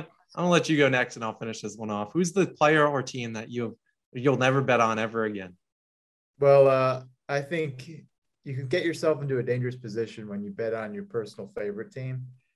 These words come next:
Speaker 2: And, uh, you can get yourself into a really dangerous position when that's one of the worst perennially awful teams in the N F L. That's the New York Football Jets.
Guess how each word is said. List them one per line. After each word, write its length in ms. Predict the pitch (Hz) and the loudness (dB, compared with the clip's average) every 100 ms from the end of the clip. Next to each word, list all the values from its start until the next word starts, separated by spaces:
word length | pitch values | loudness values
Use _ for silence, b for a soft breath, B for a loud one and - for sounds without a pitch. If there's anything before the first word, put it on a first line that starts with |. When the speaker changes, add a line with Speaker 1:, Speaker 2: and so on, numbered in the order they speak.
| _ - | _ -10
Speaker 2:
And, 280 | 113 110 | -6 0
uh, 80 | 117 | 0
you 160 | 120 120 | 0 -4
can 140 | 127 | 0
get 160 | 151 156 | 4 4
yourself 360 | 135 156 139 135 | 4 0 0 -2
into 120 | 120 | -2
a 80 | 104 | -2
really 320 | 117 135 139 | 2 2 4
dangerous 340 | 139 139 139 | 2 0 -4
position 520 | 131 127 139 139 143 | -6 2 2 2 -6
when 100 | 120 | -6
that's 300 | 113 113 - | -4 -6 -8
one 100 | 123 | -8
of 60 | 113 | -6
the 60 | 101 | -2
worst 380 | 113 113 - _ _ _ _ _ | -2 -2 -6 _ _ _ _ _
perennially 540 | 123 117 113 110 110 | -8 -6 -6 -4 -4
awful 420 | 107 110 110 117 101 | -6 -8 -8 -8 -10
teams 360 | - 120 107 | -10 -10 -10
in 80 | 104 | -10
the 80 | 104 | -8
N 120 | 101 | -8
F 160 | 98 113 | -8 -6
L. 280 | 107 104 _ _ _ - | -6 -8 _ _ _ -8
That's 240 | 131 127 | -8 -8
the 60 | 113 | -8
New 60 | |
York 200 | 104 98 | -8 -8
Football 280 | 113 101 104 | -10 -10 -10
Jets. 380 | 101 107 101 | -4 -6 -6